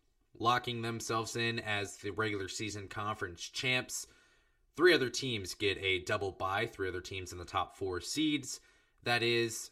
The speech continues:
that's number two seed Northwestern. If you predicted Northwestern to get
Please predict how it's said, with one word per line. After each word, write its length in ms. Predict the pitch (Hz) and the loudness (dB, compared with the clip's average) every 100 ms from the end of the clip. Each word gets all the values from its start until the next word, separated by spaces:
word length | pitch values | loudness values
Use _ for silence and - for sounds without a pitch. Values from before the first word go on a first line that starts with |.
| - | -6
that's 280 | 101 - 104 | -6 -6 -4
number 500 | 110 104 101 98 - | 2 6 4 2 -4
two 200 | 175 170 | 0 0
seed 400 | - 156 151 139 - - | 2 2 2 0 -12 -6
Northwestern. 1300 | 120 143 147 147 101 113 147 - - 175 370 220 226 _ _ _ _ _ _ _ _ _ _ - | 0 4 4 2 2 4 4 0 2 4 4 2 -2 _ _ _ _ _ _ _ _ _ _ -2
If 240 | 123 120 | -2 0
you 160 | 131 131 | 0 2
predicted 460 | 139 127 131 131 | 2 2 2 0
Northwestern 680 | 120 117 120 135 135 107 107 | 0 0 2 2 2 -2 -2
to 100 | 110 | -4
get 240 | 104 104 | 0 0